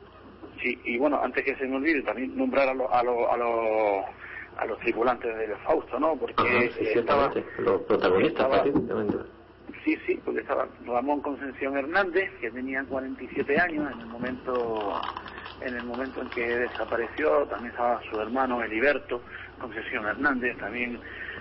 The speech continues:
Speaker 1: eh, eran hermanos, ¿no? Eran motoristas. Entonces
Speaker 2: Ujú.
Speaker 1: también, también estaba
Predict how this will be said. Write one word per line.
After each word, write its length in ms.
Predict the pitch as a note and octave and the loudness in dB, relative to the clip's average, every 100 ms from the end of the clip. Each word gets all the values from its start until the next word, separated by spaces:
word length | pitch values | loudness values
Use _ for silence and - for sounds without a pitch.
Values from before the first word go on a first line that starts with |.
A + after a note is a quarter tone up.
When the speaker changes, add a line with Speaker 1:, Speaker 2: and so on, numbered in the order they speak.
| - | -4
Speaker 1:
eh, 320 | A#2 A#2 A#2 | 0 2 2
eran 180 | A2+ A#2 | 2 2
hermanos, 400 | A#2 C3 C3 G2+ | 2 2 2 0
¿no? 180 | B2 A2+ | -4 -2
Eran 260 | G#2+ A2+ G#2+ | -2 -4 -4
motoristas. 500 | G#2 A2 A2 - - - | -2 0 0 4 4 4
Entonces 280 | - A2+ B2 | 0 -4 -2
Speaker 2:
Ujú. 80 | - | 0
Speaker 1:
también, 240 | - C3 - - B5 B5 - | 2 0 -2 2 4 4 0
también 280 | A#2 C#3 | 0 0
estaba 320 | C#3 - D3+ | -4 0 4